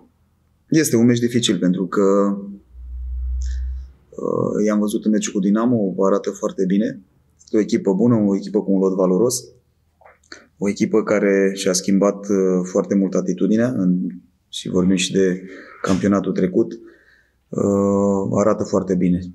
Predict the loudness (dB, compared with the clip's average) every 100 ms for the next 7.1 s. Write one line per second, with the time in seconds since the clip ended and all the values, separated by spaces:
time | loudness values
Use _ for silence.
0 | -4 -4 -2 0 2 2 0 0 0 0
1 | 0 -4 -2 -2 0 0 0 0 0 0
2 | 2 0 -2 -12 -16 _ _ _ -10 -6
3 | -2 -2 0 0 2 2 0 -6 -20 -20
4 | _ _ _ _ _ _ _ _ _ _
5 | _ _ _ _ _ _ _ _ 0 4
6 | 4 4 4 4 2 4 2 4 0 0